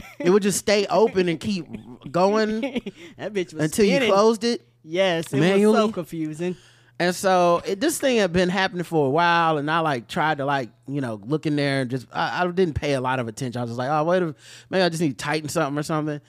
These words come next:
Speaker 1: And then it looks like a piece broke off at some point, and then, um,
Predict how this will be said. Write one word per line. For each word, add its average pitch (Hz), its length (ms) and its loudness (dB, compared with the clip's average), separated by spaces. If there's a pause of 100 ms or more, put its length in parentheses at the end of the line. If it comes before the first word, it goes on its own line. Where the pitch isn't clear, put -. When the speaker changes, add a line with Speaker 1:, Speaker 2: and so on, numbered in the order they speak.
(360)
Speaker 1:
And 185 100 2
then 196 120 4
it 190 60 2
looks 247 220 2
like 185 180 0
a 143 60 -4
piece 190 340 -6
broke 147 360 0
off 139 480 0
at 123 140 -6
some 127 240 -4
point, 120 500 -4 (540)
and 139 240 -2
then, 139 680 0
um, 120 800 -2